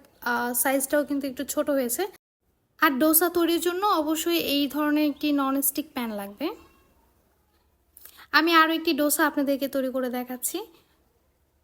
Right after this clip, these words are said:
প্রতিটি ডোসা তৈরি করার পর এটাকে অবশ্যই,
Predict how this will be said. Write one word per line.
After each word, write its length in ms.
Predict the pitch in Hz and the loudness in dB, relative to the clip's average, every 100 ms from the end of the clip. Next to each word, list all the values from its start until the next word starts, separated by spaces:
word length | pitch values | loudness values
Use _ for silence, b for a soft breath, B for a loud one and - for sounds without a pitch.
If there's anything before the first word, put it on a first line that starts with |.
| _ | _
প্রতিটি 340 | 349 359 370 370 | 0 2 4 2
ডোসা 400 | 269 302 294 330 | 2 2 2 2
তৈরি 240 | 320 302 | 2 0
করার 260 | 311 320 330 | 2 2 2
পর 260 | 320 285 | 0 0
এটাকে 320 | 339 311 302 294 | 0 -2 -2 0
অবশ্যই, 680 | 285 277 277 - 320 330 | 0 0 -6 -2 0 0